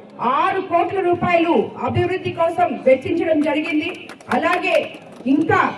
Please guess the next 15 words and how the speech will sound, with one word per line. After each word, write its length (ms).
మున్ముందుకి 840
కోవూరు 360
పట్టణాన్ని 600
అభివృద్ధి 440
చేస్తానని 600
చెప్పి 140
మీకు 280
అందరికీ 400
నేను 200
ఎలక్షన్ 480
ముందు 180
ఈ 160
పీటర్స్ 460
కెనాల్, 360
బాపన 760